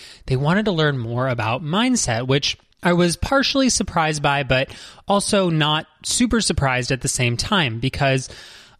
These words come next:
I think mindset is one of the most important parts of building your business.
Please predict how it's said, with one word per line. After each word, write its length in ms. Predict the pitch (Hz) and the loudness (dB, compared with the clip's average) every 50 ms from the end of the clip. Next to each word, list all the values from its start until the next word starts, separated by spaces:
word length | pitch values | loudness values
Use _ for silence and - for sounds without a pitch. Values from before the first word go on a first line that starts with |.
| _ - | _ -2
I 180 | 175 190 233 | 0 0 0
think 300 | 247 - 277 262 254 - | 0 2 0 0 0 0
mindset 840 | - - 156 147 151 156 160 165 170 175 175 - - 156 135 135 143 | -2 -2 0 2 2 2 2 2 0 0 0 0 0 0 0 0 0
is 200 | - 147 131 127 | 0 -2 -2 0
one 180 | 143 147 156 151 | 0 2 2 2
of 220 | 156 151 139 139 | 2 0 0 0
the 280 | 139 139 135 135 135 160 | 0 0 2 2 0 0
most 560 | 170 147 156 160 165 165 185 214 202 - - | 0 0 0 2 2 2 2 2 0 -2 -4
important 600 | 233 214 196 170 - - 151 139 135 127 135 131 | -2 -2 -4 -4 -4 -2 -2 0 0 0 -2 -2
parts 320 | - - 127 123 120 - | 0 0 0 0 0 0
of 100 | 135 117 | -2 -2
building 320 | - 123 117 117 - 120 120 | 0 0 0 0 0 -2 -2
your 140 | 113 113 110 | -2 -2 -2
business. 520 | 135 120 110 - 127 113 - - - | -2 -2 -2 -4 -8 -10 -12 -14 -14